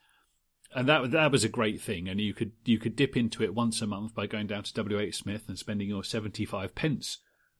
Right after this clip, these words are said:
I think it was, the first White Dwarf I ever bought. And you really felt like you were part of something. And I, I would read the adverts as much as I would read the articles and scenarios,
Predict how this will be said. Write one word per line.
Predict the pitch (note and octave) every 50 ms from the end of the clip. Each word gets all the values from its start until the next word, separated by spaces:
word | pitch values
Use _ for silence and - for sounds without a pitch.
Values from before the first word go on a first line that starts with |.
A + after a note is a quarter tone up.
| _
I | G#2+ G2+
think | - A2 F#2+ F#2 -
it | G2
was, | E2+ A2 C3 -
the | - F#2+
first | - A2+ G#2 G2 - -
White | G#2+ G2+ F2+ -
Dwarf | G#2+ G2+ F#2+ -
I | G#2+ G2+
ever | F#2+ G2+
bought. | F2+ - C3+ - A#3 - _ _ _ _ _ _ _ _ _ _ _ _ _ - - -
And | C3 C3
you | C#3 D3 D3+
really | E3+ F3 F#3
felt | E3 - F#3+ F3+ F#3
like | G3 F#3 A3
you | F#3 F3
were | F3 E3+
part | - G3+ G#3 B3 B3
of | E3
something. | - - C3+ A2 G2 - F#2 F2 G2 G#2
And | A2 B2
I, | C#3 C#3+ C3+ - - - - - - -
I | C3+ D3+
would | E3+ E3 B2+
read | C3+ C3+ B2
the | A2+ A#2 A2+
adverts | B2+ E3 F3+ - - A2+ F#2 E2+ - - - -
as | G2
much | F#2+ A2+ G#2+ - -
as | A2 G2+
I | G#2+
would | G2 G2 G#2
read | G#2+ A2 G2
the | G2 G2
articles | G#2 G#2+ G2+ - - - A2 G2+ -
and | G2+ F#2
scenarios, | - - A2+ G#2+ B2 B2+ - - - G2+ G#2+ - -